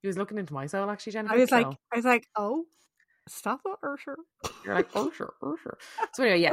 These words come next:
Speaker 1: he went from Caught Up to You Don't Have to Call, then he went into Superstar.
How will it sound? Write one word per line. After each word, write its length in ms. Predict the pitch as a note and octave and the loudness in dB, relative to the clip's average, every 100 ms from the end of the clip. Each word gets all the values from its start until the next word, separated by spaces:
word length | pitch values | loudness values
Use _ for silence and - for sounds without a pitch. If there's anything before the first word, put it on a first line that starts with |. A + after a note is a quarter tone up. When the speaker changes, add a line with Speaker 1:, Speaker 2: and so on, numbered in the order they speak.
| A#4 | 8
Speaker 1:
he 80 | G#3 | 8
went 260 | G#3 G#3 G3+ | 6 4 2
from 480 | G3+ F#3+ F3 E3+ | 4 6 8 6
Caught 260 | E3+ E3+ B3+ | 4 6 6
Up 120 | B3 | 4
to 120 | - | 0
You 100 | G3 | 2
Don't 140 | F#3+ F3+ | 2 2
Have 160 | E3 | 0
to 80 | - | -2
Call, 420 | - E3 D#3 D3+ E3 | 0 2 4 2 0
then 100 | G3+ | -2
he 60 | |
went 160 | G3 F3 | 0 -2
into 120 | E3 | -6
Superstar. 680 | C#3+ D#3 D3+ D3 D#3 C#3 C#3 | -4 -4 -4 -4 -2 0 -2